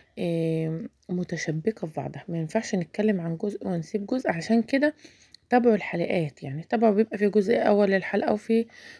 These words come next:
جزء تاني، وفي جزء تالت، يعني تابعوا الحلقات كلها عشان تستفيدوا من كل كلمة في الحلقة.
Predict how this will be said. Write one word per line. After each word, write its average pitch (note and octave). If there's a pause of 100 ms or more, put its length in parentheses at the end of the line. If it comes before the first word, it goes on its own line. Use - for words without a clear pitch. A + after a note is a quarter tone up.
(160)
جزء G#3+
تاني، G#3
وفي G3+
جزء G#3
تالت، G#3+
يعني A3+
تابعوا A3
الحلقات G3
كلها G3
عشان G#3+
تستفيدوا A#3
من G3
كل B3
كلمة B3 (440)
في -
الحلقة. -